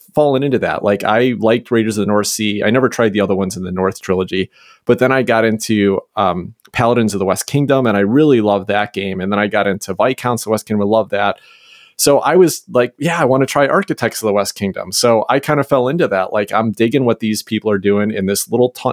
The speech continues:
small box, kind of, you know, nice, heavy, midweight Euro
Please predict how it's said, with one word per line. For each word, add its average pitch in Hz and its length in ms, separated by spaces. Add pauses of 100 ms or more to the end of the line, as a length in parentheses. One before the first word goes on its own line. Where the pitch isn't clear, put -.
(140)
small 117 380
box, 101 500 (340)
kind 123 180
of, 113 200 (180)
you 110 120
know, 101 280
nice, 113 380
heavy, 113 320
midweight 110 480
Euro 107 420